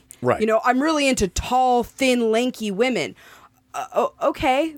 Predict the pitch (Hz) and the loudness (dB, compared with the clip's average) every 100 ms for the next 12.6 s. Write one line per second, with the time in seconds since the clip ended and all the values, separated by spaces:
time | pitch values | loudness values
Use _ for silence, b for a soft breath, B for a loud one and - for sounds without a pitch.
0 | - - - 180 - 302 349 - 403 440 | -4 -4 0 -2 0 0 0 2 2 2
1 | 294 - 370 480 403 277 302 262 277 285 | 0 0 0 2 2 2 0 -2 -2 0
2 | 302 339 440 311 285 285 277 233 349 302 | 0 2 0 0 0 0 -2 0 0 0
3 | 262 349 294 208 - - 427 415 - 247 | 0 2 2 0 -2 -2 0 0 0 0
4 | 226 202 - 392 392 - 170 135 104 - | 0 -4 -2 0 0 2 0 0 -2 0
5 | 87 - - 311 302 311 427 311 277 294 | 0 -2 -2 0 2 2 2 2 0 0
6 | 269 240 - 294 277 - 285 269 240 262 | -2 -6 0 2 2 0 -2 -2 -2 -2
7 | 262 226 196 302 311 180 180 B B - | -2 -4 -2 0 0 0 -4 B B 0
8 | 311 247 226 339 427 185 233 202 208 294 | 2 2 0 0 2 0 -2 -2 2 0
9 | 285 226 190 208 247 226 202 208 202 196 | 2 0 2 2 2 0 0 -2 0 0
10 | 190 196 175 170 180 180 151 143 185 160 | -2 0 0 -2 -2 -2 0 -2 -2 -2
11 | 160 - 311 302 285 262 247 262 233 240 | -4 0 0 0 0 0 0 2 0 0
12 | 226 208 185 190 185 180 | 0 0 2 2 2 0